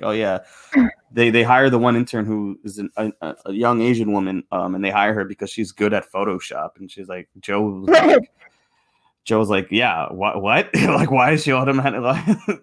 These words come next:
Speaker 1: I g-, I don't know. I don't know
Speaker 2: Yeah,
Speaker 1: what to
Speaker 2: it
Speaker 1: make of it.
Speaker 2: was odd. Yeah, it was odd that, like, of a very, very whitewashed <laughs> cast,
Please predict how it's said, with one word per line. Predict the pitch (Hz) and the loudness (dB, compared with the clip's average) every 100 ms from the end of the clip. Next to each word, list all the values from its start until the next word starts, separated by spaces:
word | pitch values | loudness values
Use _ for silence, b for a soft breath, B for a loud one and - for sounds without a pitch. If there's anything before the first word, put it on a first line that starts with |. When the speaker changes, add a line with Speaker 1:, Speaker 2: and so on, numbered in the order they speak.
| 78 | -8
Speaker 1:
I | 120 | -6
g-, | 127 156 | -4 0
I | 143 | 0
don't | 170 | 2
know. | 185 165 | 2 2
I | 123 135 | 4 2
don't | 143 | 4
know | - | 4
Speaker 2:
Yeah, | |
Speaker 1:
what | 147 | 4
to | 127 | 2
Speaker 2:
it | |
Speaker 1:
make | 139 143 | 0 -4
of | 90 | -8
it. | 87 - | -10 -6
Speaker 2:
was | 605 - 659 | -6 -2 2
odd. | 208 - - _ _ - | 4 4 0 _ _ 0
Yeah, | 240 214 | 2 4
it | 294 | 4
was | 320 277 | 4 6
odd | 262 208 | 6 6
that, | 220 | 4
like, | 214 208 - _ _ - | 4 2 -2 _ _ 0
of | 226 202 180 - _ 240 | 0 0 -8 -16 _ -2
a | |
very, | 196 214 226 240 240 220 | 2 4 4 4 2 -2
very | 202 190 202 208 202 | -2 2 4 4 0
whitewashed | 180 170 185 196 - 185 - 247 - - | -2 0 0 0 2 2 2 0 -2 0
<laughs> | |
cast, | 240 - 185 226 - | 4 6 6 4 -4